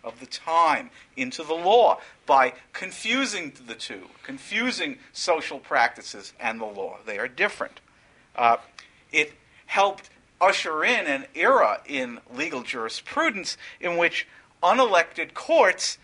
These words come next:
began to attempt to make public policy instead of just deciding the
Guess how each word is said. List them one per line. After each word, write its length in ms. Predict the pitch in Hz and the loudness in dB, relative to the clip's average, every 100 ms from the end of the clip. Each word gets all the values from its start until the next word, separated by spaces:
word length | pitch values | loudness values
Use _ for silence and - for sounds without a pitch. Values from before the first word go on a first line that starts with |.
| _ _ | _ _
began 460 | 175 165 151 147 147 | -10 -2 0 0 -2
to 220 | 127 135 | -10 -10
attempt 420 | 143 127 110 - | -8 -6 -8 -8
to 120 | 175 | -12
make 480 | 147 120 107 - - | -8 -6 -6 -10 -18
public 420 | - 110 107 113 - | -6 -6 -6 -12 -4
policy 600 | 214 208 196 - - - - - | 2 4 2 -2 -12 -18 -20 -10
instead 720 | 147 143 - - 185 202 156 | -6 -6 -6 0 4 4 4
of 260 | - 139 123 | 2 0 0
just 340 | - 139 135 - - _ | 0 -2 -2 -10 -20 _
deciding 840 | 131 147 - 151 151 233 139 139 127 | -12 -8 -2 2 4 2 -2 -8 -8
the 200 | 147 | -8